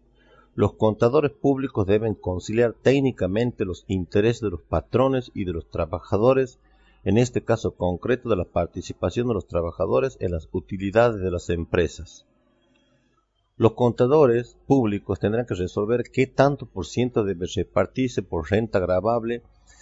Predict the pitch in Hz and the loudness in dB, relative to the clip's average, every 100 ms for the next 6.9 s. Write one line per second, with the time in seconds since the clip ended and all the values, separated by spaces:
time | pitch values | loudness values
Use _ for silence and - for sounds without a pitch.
0 | - - 107 92 117 127 131 101 - 120 | -14 -2 0 4 4 6 4 0 0 4
1 | 120 127 127 123 107 87 - 90 - 92 | 4 4 2 0 -2 -6 -4 -4 -2 -6
2 | 131 120 117 90 - 85 78 - 127 123 | -8 -4 -2 -2 -4 -6 -6 -2 -2 -2
3 | 104 92 90 92 - 117 - 127 127 127 | -8 -2 0 0 -2 -6 0 0 0 -2
4 | - 90 104 92 - 110 117 90 90 - | -2 -2 -2 -2 -2 0 0 -2 -4 0
5 | 113 - 95 87 - 90 92 113 113 - | 0 0 -6 -6 -6 -8 0 0 0 -6
6 | 85 80 - 90 - - 95 78 | -8 -6 -4 -4 -6 2 2 2